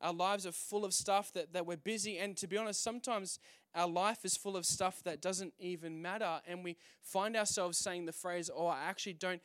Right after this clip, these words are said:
have time to cultivate what God's wanting to store in my life because there's so much thorn going on in our life. There's so many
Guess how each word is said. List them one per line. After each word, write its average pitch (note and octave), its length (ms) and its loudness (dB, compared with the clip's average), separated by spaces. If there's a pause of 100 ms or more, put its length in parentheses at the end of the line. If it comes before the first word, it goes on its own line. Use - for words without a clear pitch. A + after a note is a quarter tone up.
(240)
have E3+ 280 0
time G3 720 2
to E3+ 100 -4
cultivate E3+ 920 -2 (420)
what D#3+ 180 -2
God's F#3 380 4
wanting E3+ 300 0
to - 120 -4
store F3+ 300 2
in F#3 60 0
my E3 80 0
life D3+ 340 -2
because D#3 280 -8
there's D#3 140 -2
so F3+ 280 4
much E3 520 -2 (560)
thorn F#3+ 500 4
going D3+ 280 -2
on D3 120 -2
in D3 100 -4
our C#3+ 140 -2
life. D3 340 -2
There's D3+ 120 -4
so - 240 0
many F#3 280 -2